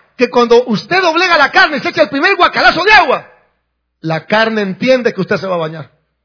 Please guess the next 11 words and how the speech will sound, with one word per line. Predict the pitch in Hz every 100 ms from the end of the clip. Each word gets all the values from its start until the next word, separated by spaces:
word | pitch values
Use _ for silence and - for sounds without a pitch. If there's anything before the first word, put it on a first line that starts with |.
| _ _ _ _ _ _ _ _ _ _ _ _ 247
¿Y |
qué | 226 285
pasa | 330 302
con | 294
la | 320
carne? | 381 370 311 220
Le | 330
gusta. | 370 370 - - _ _ _ _
Y | 262
después | 285 320
no, | 349